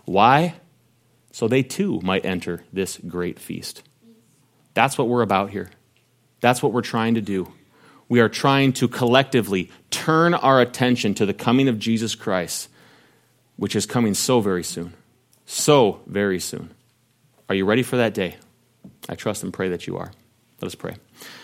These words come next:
Father, we thank you for this text. And Lord, we just ask that there wouldn't be a one here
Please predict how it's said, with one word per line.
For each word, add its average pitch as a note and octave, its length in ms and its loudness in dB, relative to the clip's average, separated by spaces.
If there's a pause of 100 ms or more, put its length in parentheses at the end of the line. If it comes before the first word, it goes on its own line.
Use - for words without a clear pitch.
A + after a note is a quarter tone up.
(800)
Father, C#3+ 240 8
we C#3+ 100 6
thank D3+ 220 4
you D3+ 80 4
for C#3+ 140 4
this C3 160 4
text. - 440 -2 (1800)
And G#2+ 80 -2
Lord, A2+ 180 6
we B2+ 100 4
just A#2+ 200 2
ask A2 400 4 (2250)
that A2 160 4
there A#2+ 80 8
wouldn't A#2+ 240 4
be B2+ 80 8
a A2+ 80 10
one B2 240 6
here A2+ 460 2